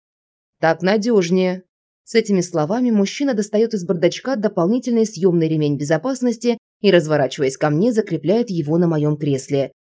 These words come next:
Его пальцы случайно касаются моего бедра, и я вздрагиваю, ощутив, как нас обоих ударяет током. «Ауч!» возмущаюсь я. «Это из-за ремня»,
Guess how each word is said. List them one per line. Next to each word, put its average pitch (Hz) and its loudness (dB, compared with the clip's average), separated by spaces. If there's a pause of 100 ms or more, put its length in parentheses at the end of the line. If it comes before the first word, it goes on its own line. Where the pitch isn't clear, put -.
Его 156 0
пальцы 190 -4
случайно 214 -2
касаются 214 -4
моего 185 0
бедра, 170 0
и 226 2
я 202 0
вздрагиваю, 175 0
ощутив, 156 -4
как 180 -2
нас 165 -2
обоих 226 -2
ударяет 156 0
током. 131 -2 (460)
«Ауч!» 277 0 (300)
возмущаюсь 156 -2
я. 143 0 (560)
«Это 180 2
из-за 220 0
ремня», 220 0